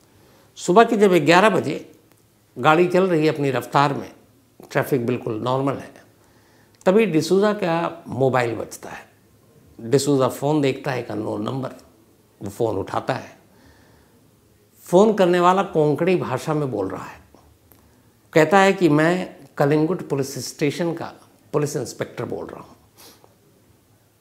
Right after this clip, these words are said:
ये भी कोंकणी में जवाब देता है। तो बोलता है कि ये जो मैं पूछूं सिर्फ उसको तुम उतना ही जवाब देना, वो भी कोंकणी में। "क्या तुम्हारी गाड़ी में अब भी वो लेडी पैसेंजर मौजूद है?"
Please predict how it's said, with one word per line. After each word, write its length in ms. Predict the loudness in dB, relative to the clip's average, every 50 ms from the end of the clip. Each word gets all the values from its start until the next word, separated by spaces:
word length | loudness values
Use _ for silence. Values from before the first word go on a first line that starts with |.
| _ _ _ _ _ _ _ _ _ _ _ _ _ _ _ _ _ -8
ये 180 | 2 2 4
भी 120 | 4 4 2
कोंकणी 400 | 4 4 2 2 2 2 0 2
में 140 | 0 0 0
जवाब 260 | 0 -2 -2 -4 -6
देता 240 | -8 -10 -10 -12 -16
है। 120 | -18 -20 _ _ _ _ _ _
तो 80 | -2 -2
बोलता 220 | -2 0 0 -2
है 120 | -4 -4
कि 140 | -4 -6 -6
ये 400 | -4 -4 -2 -2 -2 -4 -6 -8 -10 -14 -6
जो 140 | -4 -4 -2
मैं 200 | -2 -4 -4 -2
पूछूं 280 | -4 -4 -4 -4 -6 -6
सिर्फ 220 | -4 -6 -8 -8
उसको 240 | -10 -12 -8 -8 -8
तुम 360 | -8 -8 -10 -10 -10 -10 -10 -10 -12 -10
उतना 200 | -8 -6 -4 -4
ही 160 | -2 -4 -4
जवाब 340 | -4 -4 -6 -6 -8 -8 -10
देना, 280 | -10 -10 -10 -14 -16 -10
वो 120 | -4 -4 -2
भी 120 | -2 -2
कोंकणी 500 | -2 -2 -4 -4 -4 -6 -6 -8 -8 -8
में। 180 | -10 -14 -18 -20 _ _ _ _ _ _ _ _ _ _ -20 -20 _ _ _ 4
"क्या 180 | 6 6 6
तुम्हारी 500 | 6 4 2 -2 0 0 -2 0 0 0
गाड़ी 380 | -2 0 0 2 2 2 2 0
में 280 | 0 0 -2 -4 -4 -4
अब 200 | -4 -4 -4 -4
भी 120 | -2 -2
वो 160 | 0 0 0
लेडी 300 | 0 0 -2 -2 -2 -4
पैसेंजर 500 | -4 -4 -8 -8 -8 -8 -8 -8 -8 -8
मौजूद 480 | -8 -6 -8 -8 -4 -4 -4 -6 -6 -10
है?" 180 | -16 -20 -20